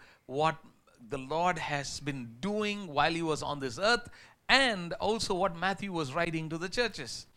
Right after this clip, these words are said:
And so for us to get a good grasp of what was conveyed to them, what was meant to them, not how we think it means for us, but what was it,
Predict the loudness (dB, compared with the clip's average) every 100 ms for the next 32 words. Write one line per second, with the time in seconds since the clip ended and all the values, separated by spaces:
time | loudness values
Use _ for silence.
0 | _ _ _ -14 -10 -4 -2 -2 0 0
1 | 0 -2 -6 -4 -2 -2 -4 -2 -2 -2
2 | -10 -18 -20 -12 -2 2 2 0 -2 -2
3 | -2 0 0 -2 -8 -4 -2 0 0 0
4 | -2 0 2 2 -2 -2 0 0 0 -6
5 | _ _ -14 0 0 2 0 -2 0 2
6 | 2 -2 -2 2 0 0 -12 _ _ -4
7 | -4 -2 4 6 6 2 -2 -2 -2 -2
8 | -4 -4 -4 -4 -2 0 0 -4 -10 -12
9 | -8 -2 2 2 0 -4 -10 _ -20 -20
10 | _ -8 -8 -4 -4 -2 0 0 0